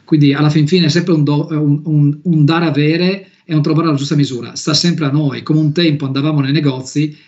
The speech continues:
e le persone ci dicevano, eh, i commessi invadenti, "Compra questa cosa", e dicevamo, "Gua-", guardando come eravamo vestiti, con chi eravamo accompagnati, eccetera, e la nostra libertà era di dire sì o no.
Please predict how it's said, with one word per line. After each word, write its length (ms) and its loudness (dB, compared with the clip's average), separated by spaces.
e 100 -6
le 80 0
persone 800 0
ci 120 -2
dicevano, 680 0
eh, 340 -6
i 100 0
commessi 400 2
invadenti, 540 0
"Compra 280 -2
questa 220 -2
cosa", 240 0
e 40 0
dicevamo, 540 -2
"Gua-", 300 -4
guardando 420 0
come 120 -4
eravamo 180 -6
vestiti, 580 -8
con 160 0
chi 140 0
eravamo 260 0
accompagnati, 440 -2
eccetera, 480 -2
e 60 -4
la 80 4
nostra 180 -2
libertà 240 0
era 80 0
di 120 -2
dire 160 -8
sì 180 -4
o 80 -8
no. 260 -14